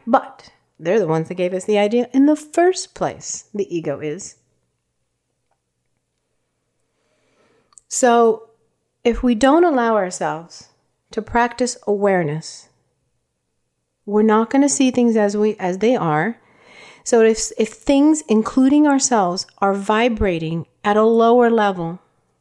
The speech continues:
okay? 'Cause everything has its vibration signature. Sadness, anger, hostility, fear, they vibrate very low.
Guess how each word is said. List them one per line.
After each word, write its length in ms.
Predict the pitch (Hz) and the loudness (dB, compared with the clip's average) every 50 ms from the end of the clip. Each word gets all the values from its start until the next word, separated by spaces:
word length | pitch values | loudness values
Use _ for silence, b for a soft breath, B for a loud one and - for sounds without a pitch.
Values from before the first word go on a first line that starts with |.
| _ - | _ -16
okay? 420 | 190 - 214 196 190 196 208 - _ _ | -12 -8 -6 -6 -4 -6 -8 -12 _ _
'Cause 160 | - 247 220 | -4 0 2
everything 420 | 233 240 254 302 330 320 349 330 302 | 2 2 4 2 2 2 2 2 4
has 220 | 294 285 277 269 | 4 2 2 2
its 160 | 269 262 269 | 2 0 -2
vibration 1000 | - - 214 214 208 202 202 196 190 196 202 202 214 220 214 - - 208 196 190 | -4 -4 0 0 2 2 0 -4 -4 -4 -2 0 0 -2 -2 -2 -2 -2 -2 -2
signature. 720 | - - - 202 190 180 160 165 - - 156 131 120 151 _ _ _ _ _ _ _ _ _ _ _ _ _ _ _ _ _ _ _ _ _ _ _ | -2 -4 -6 -4 -4 -4 -6 -6 -10 -12 -16 -16 -18 -20 _ _ _ _ _ _ _ _ _ _ _ _ _ _ _ _ _ _ _ _ _ _ _
Sadness, 1080 | - - - - 262 233 233 240 233 233 240 233 233 233 233 220 - - - - - _ _ _ _ _ _ _ _ _ _ _ _ _ _ - | -10 -8 -2 0 2 2 2 2 2 4 4 4 4 2 2 0 0 -2 -2 -4 -6 _ _ _ _ _ _ _ _ _ _ _ _ _ _ -4
anger, 720 | 196 196 208 226 226 214 226 233 226 220 226 226 226 220 - _ _ _ _ _ _ _ _ _ _ _ _ | -2 0 2 2 2 2 2 2 2 2 2 0 -2 -4 -8 _ _ _ _ _ _ _ _ _ _ _ _
hostility, 1000 | - 175 170 - - - - 208 214 220 220 226 233 233 233 233 240 240 240 _ _ _ _ _ _ _ _ _ _ _ _ | -6 -4 -2 -2 -2 -2 0 2 2 2 2 2 2 2 2 2 0 -2 -4 _ _ _ _ _ _ _ _ _ _ _ _
fear, 840 | - - - - - - 233 226 220 226 226 220 226 233 233 226 b b b b b b b | -20 -20 -18 -8 -4 -2 0 2 2 2 4 2 2 0 -2 -4 b b b b b b b
they 260 | - 160 185 202 262 302 | -8 -2 0 0 2 2
vibrate 720 | 285 262 269 262 262 269 226 214 196 190 180 170 - - | 0 2 2 2 2 0 0 0 -2 -2 -2 -4 -6 -12
very 580 | 160 165 170 175 170 170 185 196 214 220 220 214 | -16 -14 -14 -10 -6 -2 0 2 4 4 2 2
low. 360 | 202 175 143 123 139 139 | 0 -2 -4 -6 -10 -16